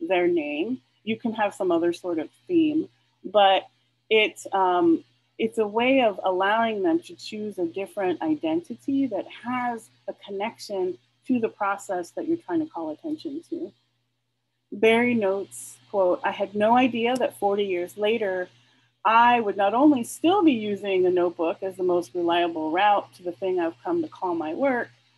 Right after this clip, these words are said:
but I also be showing others how to use it too, as a place to practice a physical activity, in this case, writing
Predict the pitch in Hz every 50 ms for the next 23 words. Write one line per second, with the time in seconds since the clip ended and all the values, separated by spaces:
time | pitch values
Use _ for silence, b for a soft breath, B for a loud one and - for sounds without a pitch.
0 | _ _ _ - 202 202 196 202 202 214 247 262 254 - 262 226 208 226 220 -
1 | - 208 196 196 190 190 - - 247 294 311 285 226 175 180 170 - - 196 190
2 | 180 180 175 165 156 156 156 - - - - - - - 277 269 202 165 - -
3 | 180 170 180 170 - _ 233 226 247 247 240 - - - - _ _ - 208 208
4 | 214 226 220 - - - 180 156 170 - - - _ _ _ _ - 190 - -
5 | _ _ 247 247 247 240 240 247 240 - 233 220 214 - - - - - _ -
6 | - 392 359 339 339 - 294 - - - 180 185 196 208 208 - - _ 196 170
7 | 165 170 - _ - 165 165 170 185 - 190 196 196 - 392